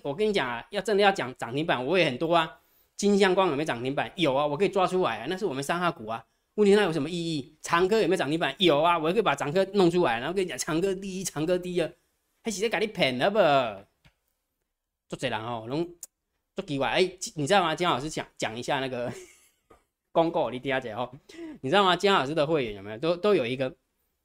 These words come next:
之前我，我应该有，也有，有，有那个提过。每次哦，通常金老师会大收的时候，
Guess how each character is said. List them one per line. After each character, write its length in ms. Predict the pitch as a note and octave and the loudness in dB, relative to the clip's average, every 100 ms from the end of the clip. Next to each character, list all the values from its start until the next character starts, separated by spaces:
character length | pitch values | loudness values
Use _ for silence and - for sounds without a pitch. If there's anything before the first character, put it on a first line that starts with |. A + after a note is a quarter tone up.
| - | -10
之 140 | A#3 | -2
前 180 | A3 D#3+ | 0 2
我， 200 | D3 D#3 | 0 0
我 120 | C#3 | 0
应 80 | C#3 | 0
该 140 | E3+ | 2
有， 140 | D3 A2 _ _ _ | 0 -4 _ _ _
也 300 | - C#3 C3 | -8 -6 -6
有， 200 | C3+ B2+ | -6 -8
有， 260 | B2 A#2 A#2 | -6 -6 -6
有 100 | A#2 | -6
那 120 | C3+ | -4
个 120 | C3+ | -4
提 180 | - A#2 | -6 -8
过。 240 | B2 A#2+ | -6 -6
每 220 | A2+ C3 C#3 | -4 -4 -2
次 200 | G#3 G3+ | 2 2
哦， 200 | E3+ E3+ _ _ _ _ _ _ _ _ _ | 2 -4 _ _ _ _ _ _ _ _ _
通 260 | - B3+ C4+ | -2 0 0
常 260 | E3 D#3 | -2 -2
金 160 | E3 A3 | 0 0
老 160 | E3 A2 | 0 -2
师 160 | E3 | -4
会 240 | E3 F3 - | -2 -2 -4
大 240 | - - C#3+ | 0 0 0
收 240 | - C#3 | 2 2
的 120 | C3 | 2
时 120 | A2 A2 | -6 -8
候， 200 | A2+ | -8